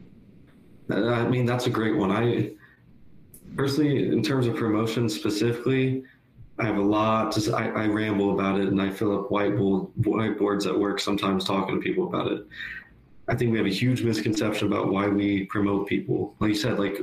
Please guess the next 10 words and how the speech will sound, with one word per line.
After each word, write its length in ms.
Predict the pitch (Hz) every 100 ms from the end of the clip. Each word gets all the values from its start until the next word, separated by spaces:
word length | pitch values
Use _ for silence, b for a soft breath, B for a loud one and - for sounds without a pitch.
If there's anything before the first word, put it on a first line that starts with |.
| -
we 140 | 117 113
promote 380 | - 117 120 117
people 300 | 107 107 104
for 220 | - 104
existing, 720 | - 101 104 - 101 95 90 - -
essentially, 720 | 101 - 101 92 98 95 95 B B B
for 140 | - 107
existing 420 | 98 104 104 107
at 100 | 101
work. 380 | 98 98 -